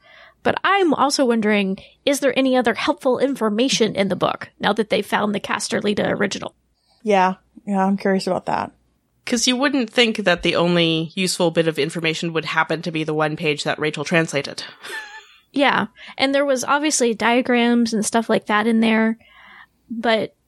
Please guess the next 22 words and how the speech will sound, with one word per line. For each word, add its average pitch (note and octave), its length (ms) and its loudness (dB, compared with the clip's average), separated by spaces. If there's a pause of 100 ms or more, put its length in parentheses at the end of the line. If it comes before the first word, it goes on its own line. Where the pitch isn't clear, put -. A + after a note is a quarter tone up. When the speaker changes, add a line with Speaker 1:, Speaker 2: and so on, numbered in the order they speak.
(340)
Speaker 1:
there's A#3 200 0
still A#3 200 0
this G#3+ 160 -2
dangling A3 400 2
thread G#3 260 2
of, F#3+ 240 2
are G#3+ 140 0
they G#3+ 100 4
going G#3 220 2
to G#3 60 0
be F#3 100 2
able G#3+ 180 0
to A3 80 -4
translate C4 560 -2
it? C4+ 160 0
Because B3+ 540 -4
Dyad D#4 400 2
still G#3 180 0
has G#3 180 2
a - 60 -2
copy - 320 -2
too, A3+ 540 0